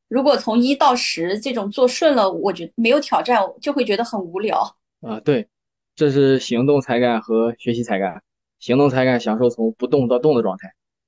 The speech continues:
Speaker 2: 但是如果这个事情动起来，就会感觉索然无味。那学习才干呢，从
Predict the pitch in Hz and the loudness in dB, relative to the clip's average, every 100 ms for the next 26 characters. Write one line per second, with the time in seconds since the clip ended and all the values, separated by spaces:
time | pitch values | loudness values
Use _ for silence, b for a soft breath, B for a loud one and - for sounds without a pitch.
0 | _ 139 135 139 143 135 131 135 127 151 | _ 2 4 6 4 4 0 -2 0 0
1 | 127 107 107 110 98 98 - 95 98 95 | 2 0 0 -2 -2 -4 -4 -4 -4 -6
2 | 95 _ _ _ _ _ - - 131 147 | -8 _ _ _ _ _ -14 -2 2 2
3 | 151 - - 135 123 110 104 - | 0 -6 -4 0 2 0 -4 -8